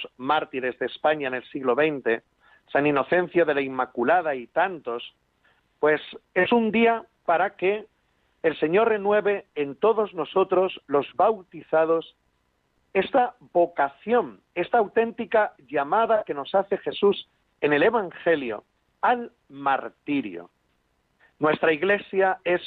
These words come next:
una santa, católica, apostólica y martirial. Y cuando me refiero al martirio,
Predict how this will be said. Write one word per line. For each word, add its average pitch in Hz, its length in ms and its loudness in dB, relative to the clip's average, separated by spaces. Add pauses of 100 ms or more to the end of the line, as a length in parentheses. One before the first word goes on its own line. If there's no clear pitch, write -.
(120)
una 226 460 2 (260)
santa, 202 460 0
católica, 202 760 0
apostólica 175 1040 0
y 247 220 -10 (140)
martirial. 120 920 -2 (840)
Y - 80 0
cuando 165 240 2
me 160 80 0
refiero 165 320 2
al 254 100 2
martirio, 190 640 0